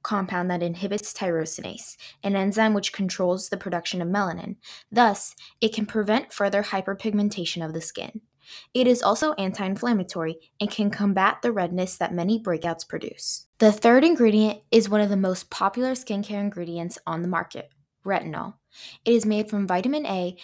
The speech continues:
and is commonly found in anti-aging products. Unlike other common skincare ingredients, however,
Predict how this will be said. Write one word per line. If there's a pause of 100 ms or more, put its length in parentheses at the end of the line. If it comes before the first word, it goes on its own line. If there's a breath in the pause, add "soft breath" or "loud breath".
and
is
commonly
found
in
anti-aging
products. (360 loud breath)
Unlike
other
common
skincare
ingredients,
however,